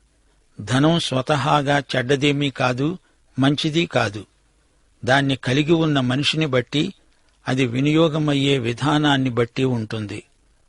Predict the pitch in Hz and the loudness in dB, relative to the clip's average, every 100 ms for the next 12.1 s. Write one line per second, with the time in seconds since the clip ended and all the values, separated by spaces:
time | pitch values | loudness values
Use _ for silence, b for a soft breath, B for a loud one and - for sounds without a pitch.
0 | _ _ _ - 131 127 143 - 127 131 | _ _ _ -2 0 2 0 0 0 2
1 | 139 151 147 143 139 143 170 _ _ _ | 2 2 4 2 2 2 -2 _ _ _
2 | - 113 135 135 156 151 147 135 135 135 | -6 0 0 0 0 0 2 2 2 0
3 | 127 113 135 131 127 - 117 131 123 127 | 0 0 0 0 -2 -2 -4 -2 -2 2
4 | 143 170 185 _ _ _ _ _ _ 120 | 2 0 -6 _ _ _ _ _ _ -2
5 | 127 156 165 - 143 143 135 143 131 135 | 0 0 -2 -2 -2 0 0 2 2 2
6 | 143 135 120 - 127 123 120 - 123 135 | 2 2 0 0 2 2 0 -2 2 4
7 | 147 127 120 120 127 120 - 131 127 123 | 4 2 0 -2 -2 -4 0 0 0 -2
8 | 117 120 117 135 175 _ _ _ _ _ | -2 -4 -2 -6 -8 _ _ _ _ _
9 | _ _ - 110 123 139 139 151 156 - | _ _ -4 0 2 2 2 0 0 0
10 | 170 - _ _ _ - 131 143 151 - | -2 -4 _ _ _ -6 -2 -2 -2 -4
11 | 143 - 156 156 147 135 - 117 123 123 | -6 -2 0 2 0 0 -2 -4 0 0
12 | 107 | -2